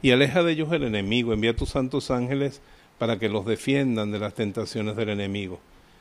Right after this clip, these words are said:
Y que los gobernantes puedan respetar la vida desde su inicio hasta el final. Y que la vida del hombre, el ser humano, sea lo más importante. Ahora que estamos en las puertas de la robótica y la inteligencia artificial,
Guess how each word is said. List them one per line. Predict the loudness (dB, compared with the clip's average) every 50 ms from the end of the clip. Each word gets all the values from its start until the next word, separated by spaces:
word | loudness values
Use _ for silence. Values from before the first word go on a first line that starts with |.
| _ _ -10
Y | -6
que | -2 0 0
los | 0 2
gobernantes | 2 0 0 0 0 0 0 -2 -2 0
puedan | 0 0 0 0
respetar | -2 -2 -2 -2 0 2 2 0
la | 2 2 2
vida | 2 2 2 2 2 0 -2 -6 -14 -20 -20 -20 -12 -6
desde | -2 0 2 2 2
su | 2 2 2
inicio | 4 4 4 4 2 2 0 -2 0
hasta | 0 2 0
el | 0
final. | 0 0 -2 0 0 0 0 -2 -4 -8 -14 -16 -16 -18 -20 -20 -20 -16 -16 -16 -16 -18 -20 -20 -20 -20 -20 -20 -20 -18 -18 -18 -18 -20 -20 -10 -4
Y | -4 -2
que | 0 2 2
la | 2 2
vida | 4 4 4 6 6
del | 6 4 4 4
hombre, | 4 4 4 2 2
el | 0 0
ser | 0 0 2 2
humano, | 4 2 2 2 2 0 -2 -4 -8 -16 -20 -20 -20 -8
sea | -2 0 2 2
lo | 2 2
más | 2 2 0 0 0
importante. | -2 -2 -2 -4 -6 -8 -6 -6 -6 -6 -6 -8 -10 -12 -16 -20 -20 -18 -14 -14 -10 -6 -4
Ahora | -2 -2 -2
que | -2 -2
estamos | -2 0 0 0 0 0 0 0
en | 0 2 2
las | 0 -2 -2
puertas | 0 4 6 6 6 6 4 2 2 2
de | 2
la | 0 0
robótica | 0 -2 -2 0 2 2 2 2 0 -4 -4 -2 -2 -2 -2 -4 -10 -20 -20 -20 -14 -8
y | -4
la | -4
inteligencia | -2 -2 -4 -4 -4 -4 -4 -4 -4 -2 -4 -2
artificial, | -2 0 -2 -2 -2 -4 -4 0 2 2 2 2 0